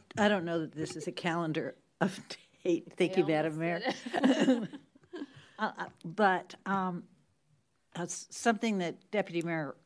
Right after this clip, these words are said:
Speaker 1: Arnold sent me earlier today, uh, makes me ask the question. It seems like we have talked about talking about this for a long time, but we have a coin, the City Council Outstanding Service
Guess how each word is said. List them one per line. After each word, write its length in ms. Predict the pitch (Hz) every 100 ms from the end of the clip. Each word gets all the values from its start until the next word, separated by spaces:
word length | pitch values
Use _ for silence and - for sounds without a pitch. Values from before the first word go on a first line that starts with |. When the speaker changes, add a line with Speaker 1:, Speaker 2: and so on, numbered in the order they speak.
| -
Speaker 1:
Arnold 380 | 175 165 147 123
sent 240 | 175 156 -
me 220 | 160 143
earlier 380 | - 165 165 151
today, 560 | 147 - 151 147 147 131 _ - _ _
uh, 180 | - 165 160
makes 260 | 175 180 -
me 120 | 165
ask 240 | 156 156
the 60 | 156
question. 420 | - 160 - 156
It 80 | -
seems 280 | 190 196 185
like 200 | 151 -
we 140 | 160
have 280 | 147 147 -
talked 300 | - 165 -
about 240 | 151 127
talking 400 | - 165 165 151
about 200 | 143 139
this 200 | - 147
for 180 | - 151
a 80 | 147
long 300 | 151 151 151
time, 400 | - 156 143 147 - - - -
but 140 | -
we 180 | 202 208
have 240 | 180 185 165
a 80 |
coin, 560 | 165 - 190 175 151 101 - _ _ _ _ - 160 -
the 80 |
City 280 | 147 185 180
Council 640 | 185 170 156 - 160 147 - - -
Outstanding 560 | 156 - - 165 156 156
Service 540 | - 160 147 151 -